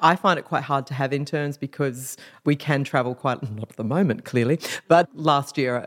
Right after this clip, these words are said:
it was one of those really hectic travel years, and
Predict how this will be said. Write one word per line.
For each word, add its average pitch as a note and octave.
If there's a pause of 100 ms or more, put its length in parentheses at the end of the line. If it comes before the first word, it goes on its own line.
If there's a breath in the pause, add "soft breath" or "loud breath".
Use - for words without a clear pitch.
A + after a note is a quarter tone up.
it A#2
was B2+
one B2
of A#2
those A2+
really A2+
hectic A#2
travel A#2+
years, D3
and A#2